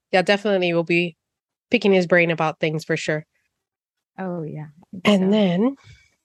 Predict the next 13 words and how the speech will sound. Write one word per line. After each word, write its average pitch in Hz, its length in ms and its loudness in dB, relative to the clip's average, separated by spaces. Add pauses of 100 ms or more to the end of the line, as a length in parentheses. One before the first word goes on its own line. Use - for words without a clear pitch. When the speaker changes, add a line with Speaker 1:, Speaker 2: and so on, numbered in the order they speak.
(760)
Speaker 1:
two-line 208 600 4
spittlebug. 156 920 -8 (1300)
This 190 180 2
pest 208 380 0
that 180 100 -2
we've 185 180 -2
been, 175 380 0
um, 165 340 -4
Speaker 2:
Bane 247 380 2
of 226 120 0
many 226 280 0
people's 202 400 -2
existence, 185 520 -2